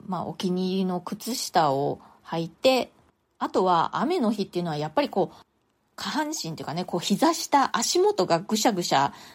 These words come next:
濡れる感じだと、なんか嫌ですよね。なので、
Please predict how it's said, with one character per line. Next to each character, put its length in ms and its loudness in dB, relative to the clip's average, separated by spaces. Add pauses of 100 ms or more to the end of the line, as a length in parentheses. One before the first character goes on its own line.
(140)
濡 140 4
れ 180 8
る 240 6
感 220 2
じ 120 0
だ 80 4
と、 380 0 (260)
な 80 -12
ん 40 -14
か 280 0 (160)
嫌 160 4
で 80 0
す 140 -8
よ 100 -6
ね。 260 2 (200)
な 100 4
の 160 2
で、 340 4